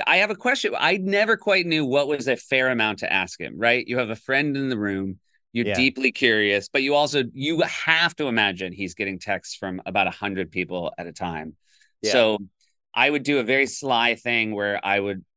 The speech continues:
Speaker 1: uh, send him, uh, you know, the results from my latest immaculate grid and then say, you know,
Speaker 2: <laughs>
Speaker 1: "How'd you do today?" And he's, and then, you know, and, like, the seventh back and forth, I'd be like, "How's it going in the room?" <laughs> You know,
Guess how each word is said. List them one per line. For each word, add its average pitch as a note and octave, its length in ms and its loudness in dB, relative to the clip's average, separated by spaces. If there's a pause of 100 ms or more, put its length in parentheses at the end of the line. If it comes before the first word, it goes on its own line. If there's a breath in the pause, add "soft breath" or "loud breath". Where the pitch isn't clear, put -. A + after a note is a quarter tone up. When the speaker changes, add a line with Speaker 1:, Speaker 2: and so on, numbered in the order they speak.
(380)
Speaker 1:
uh, G2+ 200 -6
send C3 380 0
him, A#2 400 -2
uh, A2+ 60 -2
you G#2 200 0
know, G#2+ 160 2
the G#2 140 0
results A2+ 420 2
from B2 180 -2
my G#2+ 120 2
latest G#2+ 420 2
immaculate G2 560 -2
grid G2 400 0 (480)
and F#2+ 220 -4
then F#2 220 -2
say, F#2 600 2
you A#2+ 100 2
know, G#2 180 2 (120)
Speaker 2:
<laughs> - 140 -20
Speaker 1:
"How'd G3+ 220 2
you B3 120 4
do F#3+ 160 4
today?" A2 400 4
And F#2 80 -6
he's, G2 180 -8
and G2+ 280 -4
then, G2 200 -6
you G#2 80 -4
know, G2 160 -6
and, G2+ 140 -8
like, G#2+ 180 -6
the B2+ 80 0
seventh C#3+ 440 0
back B2+ 220 4
and A#2 100 -6
forth, A#2+ 260 0
I'd A#2 80 -4
be A#2 100 0
like, G2+ 120 -2 (380)
"How's C4 140 -4
it D4 80 -8
going D4+ 280 -2
in C#4+ 80 -2
the A#3+ 80 -4
room?" D4+ 280 -2 (120)
<laughs> - 40 2
You G3+ 200 8
know, - 140 6